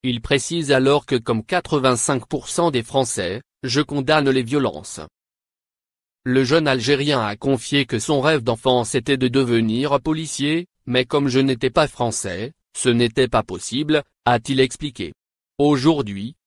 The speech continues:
Adel est restaurateur et s'apprête à ouvrir un deuxième restaurant à Paris. Il vient également de lancer une procédure de demande de naturalisation.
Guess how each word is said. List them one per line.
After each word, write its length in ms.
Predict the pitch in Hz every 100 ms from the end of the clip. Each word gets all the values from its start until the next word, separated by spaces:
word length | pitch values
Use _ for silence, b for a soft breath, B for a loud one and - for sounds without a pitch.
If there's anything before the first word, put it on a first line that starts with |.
| -
Adel 420 | 127 120 113 120
est 40 |
restaurateur 800 | 113 131 - 131 117 - 104 113
et 80 | 131
s'apprête 480 | 120 135 - 175 175
à 120 | 117
ouvrir 400 | 135 127 151 175
un 100 | 127
deuxième 460 | 117 139 135 135 123
restaurant 580 | 120 123 147 120 110 101
à 80 |
Paris. 260 | 98 135 110 _ _ _ _ -
Il 180 | 123
vient 200 | 117 143
également 720 | 131 135 131 120 107 101 151 190 _
de 180 | - 120
lancer 400 | 123 135 135 156
une 220 | 151 120
procédure 580 | 110 143 - 120 113 117
de 120 | 104
demande 480 | 95 107 107 120 147
de 160 | 123 107
naturalisation. 1040 | 110 110 - 147 143 135 123 113 - 98